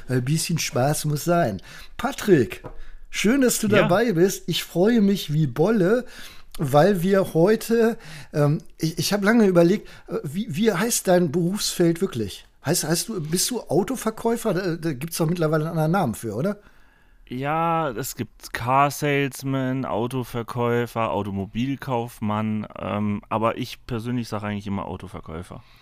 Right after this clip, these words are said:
Speaker 1: Also findest du das nicht despektierlich? Ich, ich hatte, äh, ich hab dann immer so El Bandi im Kopf, <laughs> weißt du, mit Schuhverkäufer und dass das nicht so gut ist, aber, ja, Autoverkäufer ist ja, ist ein ehrbarer Beruf, richtig?
Speaker 2: Ja, finde ich schon. Es ist, äh, ein spannender Beruf, der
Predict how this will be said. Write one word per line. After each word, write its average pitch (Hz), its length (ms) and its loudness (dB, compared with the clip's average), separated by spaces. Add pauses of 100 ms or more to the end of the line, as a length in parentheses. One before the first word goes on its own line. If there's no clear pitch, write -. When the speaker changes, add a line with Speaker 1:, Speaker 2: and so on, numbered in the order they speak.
(220)
Speaker 1:
Also 127 200 0
findest 170 260 0
du 151 60 -4
das 147 180 -2
nicht 170 320 2
despektierlich? 147 840 2
Ich, 151 140 -4
ich - 160 -4
hatte, 175 240 2 (240)
äh, 185 320 -2
ich 190 240 -8
hab 160 140 0
dann 160 100 0
immer 156 160 2
so 139 120 -2
El 156 160 0
Bandi 160 340 4
im 131 160 0
Kopf, - 340 -4
<laughs> - 0 -
weißt 139 280 0
du, 170 40 4
mit 156 160 2
Schuhverkäufer 156 680 2
und 135 100 0
dass 135 120 -2
das 131 140 -6
nicht 135 160 -4
so 123 80 -6
gut 175 180 -4
ist, 139 160 -6
aber, 131 160 -2 (280)
ja, - 80 -6
Autoverkäufer 170 760 -2
ist - 140 -8
ja, 156 140 -2
ist - 280 -12
ein 117 160 -8
ehrbarer 131 560 0
Beruf, 156 480 -2 (300)
richtig? 117 400 -6 (520)
Speaker 2:
Ja, 151 300 -2
finde 139 280 -6
ich - 120 -10
schon. 175 200 -6
Es 127 140 -8
ist, 135 260 -10
äh, 127 280 -2
ein 113 160 -6
spannender 165 520 -4
Beruf, 156 560 -10
der 127 520 -2